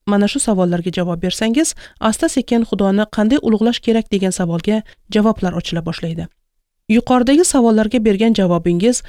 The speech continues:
bu o'zingizga bo'lgan fikringizni bildiradi. Endi bizni Xudo qanday ko'rishiga qaraylik. Zabur yettinchi bob uchinchi, beshinchi oyatlarda Xudo biz haqimizda shunday deydi: "Ey egam, bizning Rabbimiz, butun yer yuzida sening noming naqadar ulug'vor.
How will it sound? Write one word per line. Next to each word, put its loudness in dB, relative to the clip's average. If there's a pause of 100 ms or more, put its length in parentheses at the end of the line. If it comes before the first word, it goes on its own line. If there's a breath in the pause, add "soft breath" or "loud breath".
(200 soft breath)
bu 2
o'zingizga 2
bo'lgan 2
fikringizni 0
bildiradi. -6 (520)
Endi 2 (300 loud breath)
bizni 4
Xudo 0
qanday 2
ko'rishiga 0
qaraylik. -6 (460)
Zabur 2
yettinchi 2
bob 2
uchinchi, -2
beshinchi -2
oyatlarda -2 (200 soft breath)
Xudo 0
biz -2
haqimizda -2
shunday -2
deydi: -8 (480)
"Ey 4
egam, 0 (260)
bizning 4
Rabbimiz, 0 (500)
butun 2
yer 4
yuzida 2 (260 loud breath)
sening 4
noming 4
naqadar 0
ulug'vor. -2